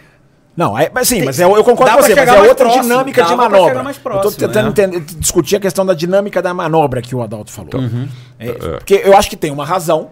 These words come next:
Speaker 1: pra que todos os poles não larguem já fechando, porque seria o básico.
Speaker 2: Sim.
Speaker 1: Cara, você já larga fechando. Porque ca-, primeiro que cada pista tem uma questão de aderência, cada questão de pneu.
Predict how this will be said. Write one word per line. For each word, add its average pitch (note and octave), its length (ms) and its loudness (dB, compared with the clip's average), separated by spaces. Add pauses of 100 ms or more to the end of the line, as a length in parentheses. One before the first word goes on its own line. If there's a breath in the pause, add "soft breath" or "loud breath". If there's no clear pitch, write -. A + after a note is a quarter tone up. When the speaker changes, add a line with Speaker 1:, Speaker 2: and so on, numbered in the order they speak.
Speaker 1:
pra D3+ 100 -10
que F#3+ 120 -14
todos G3+ 520 2
os B2 140 -6
poles D3+ 300 -8
não F#3 180 -4
larguem D#3 320 -4
já E3+ 140 -4
fechando, E3 260 -6
porque D#3 160 -4
seria D3+ 200 -6
o - 40 -10
básico. B3+ 300 -10 (160)
Speaker 2:
Sim. F#3 120 -8
Speaker 1:
Cara, F#4 160 -2
você C#3+ 140 -12
já D3 100 -4
larga C3 220 -6
fechando. D#3+ 380 -10 (360 soft breath)
Porque - 160 -20
ca-, F3 220 0
primeiro F#3 320 -2
que - 80 -16
cada E3+ 220 -2
pista B2+ 220 -10
tem C3+ 100 -6
uma C3 120 -8
questão B2 280 -12
de A2+ 80 -12
aderência, C#3+ 400 -12
cada G#2+ 200 -16
questão A#2 280 -14
de - 100 -20
pneu. D#3+ 260 -12